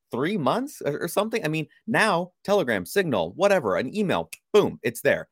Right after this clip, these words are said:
I type it out, m-, uh, Go-, Gmail properly makes sure that I say what I wanna say. It auto-completes things. It makes suggestions. I mean, it's, it's mind-blowing.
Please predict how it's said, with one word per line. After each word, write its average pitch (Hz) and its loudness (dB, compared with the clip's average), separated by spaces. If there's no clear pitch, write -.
I 95 -2
type 135 0
it 135 2
out, 139 6
m-, 110 -2
uh, 92 2
Go-, 110 -4
Gmail 127 -2
properly 131 4
makes 123 0
sure 131 0
that 110 0
I 95 4
say 117 0
what 120 2
I 104 6
wanna 113 2
say. 139 2
It 95 -4
auto-completes 131 -2
things. 135 -6
It 82 -10
makes 107 -6
suggestions. 131 -4
I 160 -4
mean, 165 -8
it's, - -6
it's 160 -4
mind-blowing. 147 -2